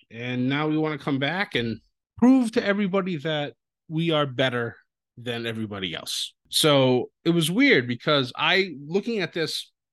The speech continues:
right off the bat, I figured that <laughs> the Rat Bastards would be the heels, Lost Boys would be the faces, but it was a complete flip. This was a great tag match,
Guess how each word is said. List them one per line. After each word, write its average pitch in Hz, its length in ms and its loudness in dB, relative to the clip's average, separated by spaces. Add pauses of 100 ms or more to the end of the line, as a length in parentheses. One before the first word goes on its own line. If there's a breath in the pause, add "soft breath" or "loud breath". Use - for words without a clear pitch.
(140)
right 143 180 0
off 165 140 0
the 156 80 -6
bat, 107 300 -6
I 135 120 -10
figured 139 680 -2
that 123 360 -4
<laughs> 123 280 -6
the 147 260 -2
Rat 175 200 4
Bastards 185 480 0
would 151 120 0
be 147 100 0
the 135 100 -4
heels, 180 560 -2
Lost 143 260 -2
Boys 147 240 0
would 131 120 -8
be 123 120 -4
the 107 60 -8
faces, 131 520 -4
but 107 180 -6
it 107 80 -2
was 107 160 -4
a - 20 -20
complete 147 460 -4 (180)
flip. 135 440 0 (340)
This 170 280 0
was 170 140 2
a 147 40 4
great 131 500 -2
tag 139 320 2
match, 131 440 -2